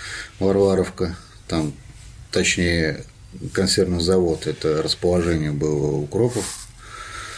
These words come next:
Вот. Мы находились,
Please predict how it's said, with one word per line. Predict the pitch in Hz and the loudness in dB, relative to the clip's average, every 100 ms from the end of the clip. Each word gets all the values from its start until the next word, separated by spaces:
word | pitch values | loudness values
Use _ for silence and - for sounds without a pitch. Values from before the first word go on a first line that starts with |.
| - - - | -14 -12 -6
Вот. | 92 90 90 87 87 87 - - - - - - - - - - - - - - - - | 0 4 4 2 0 -4 -6 -10 -12 -14 -16 -16 -14 -14 -12 -6 -2 0 -2 -6 -6 -2
Мы | 87 90 | 2 4
находились, | 87 85 95 90 95 87 82 | 2 2 2 2 2 2 2